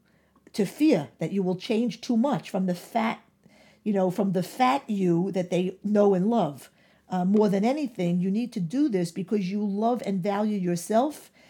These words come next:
and because you want to be around for a long, long time and enjoying every minute of it. And remember, as with any addictions you'd like to conquer or any bad habits you'd like to change,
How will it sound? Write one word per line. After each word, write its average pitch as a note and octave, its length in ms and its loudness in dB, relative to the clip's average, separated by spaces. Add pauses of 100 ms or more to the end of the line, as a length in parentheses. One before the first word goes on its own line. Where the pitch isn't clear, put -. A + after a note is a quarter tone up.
(120)
and F#3+ 140 -2
because G3 260 0
you G3+ 120 0
want G#3 160 0
to G3+ 60 -2
be G3+ 140 0
around F#3+ 400 2
for F3+ 160 -4
a E3 60 2
long, G3+ 840 2
long F#3+ 440 2
time F3 600 0 (300)
and F#3 220 0
enjoying G3 920 0
every F#3+ 420 0
minute F#3 480 2
of D#3 180 -2
it. - 220 -10 (880)
And G3 180 0
remember, G#3+ 580 4 (640)
as F#3 160 0
with F3+ 220 -2
any C4 300 0
addictions F3 760 -4
you'd F#3 180 -2
like G3 280 0
to A3+ 60 -2
conquer F#3+ 540 -2
or E3+ 220 -2
any A3 200 -2
bad G3+ 300 -2
habits F3+ 440 -4
you'd E3 120 -4
like F3+ 220 0
to G3+ 100 -6
change, E3 560 -4